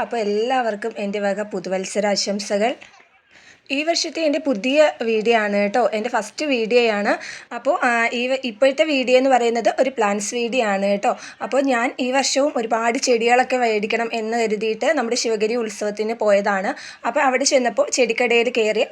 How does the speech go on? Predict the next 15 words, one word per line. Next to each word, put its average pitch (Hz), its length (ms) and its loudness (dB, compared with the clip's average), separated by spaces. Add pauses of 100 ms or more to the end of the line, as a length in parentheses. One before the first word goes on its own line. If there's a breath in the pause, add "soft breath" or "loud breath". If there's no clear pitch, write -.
വീഡിയോ 214 320 0
ആണ് 185 100 -8 (100)
കേട്ടോ. 208 180 0 (320 loud breath)
അപ്പോൾ 285 200 -2
അവിടെ 262 220 -4
ചെന്നപ്പോൾ 277 380 2
ഒരുപാട് 226 500 2
ചെടികളൊക്കെ 233 540 0
ഉണ്ടായിരുന്നു. 208 400 0 (100)
അപ്പോൾ 269 220 -6
കുറേയൊക്കെ 262 420 0
എനിക്ക് 240 220 -6
ഇഷ്ടപ്പെട്ടു, 240 420 -4 (140)
കുറേയൊക്കെ, 247 440 0 (380 loud breath)
ആ, 240 160 0